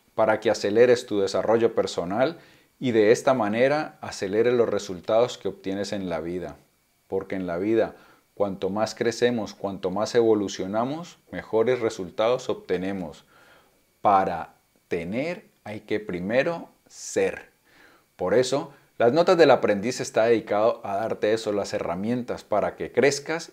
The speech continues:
y puedas obtener la vida que siempre has deseado y que te mereces. Mi nombre es Pablo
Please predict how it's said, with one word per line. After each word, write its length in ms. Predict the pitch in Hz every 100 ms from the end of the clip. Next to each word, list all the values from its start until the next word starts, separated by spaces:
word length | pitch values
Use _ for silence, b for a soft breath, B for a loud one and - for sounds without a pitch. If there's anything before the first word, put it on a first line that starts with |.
| _
y 20 |
puedas 380 | _ 104 98 104
obtener 600 | 107 - 87 87 113 131 -
la 260 | 104 87
vida 380 | 85 110 98 87
que 140 | 82
siempre 420 | - - 113 104 101
has 100 | 92
deseado 680 | 98 95 92 110 131 143 -
y 100 | 110
que 140 | 104 101
te 120 | 90
mereces. 600 | 82 80 101 - 78 - b b b b
Mi 120 | 131 139
nombre 240 | 175 175
es 80 | 160
Pablo 520 | - 143 139 107 85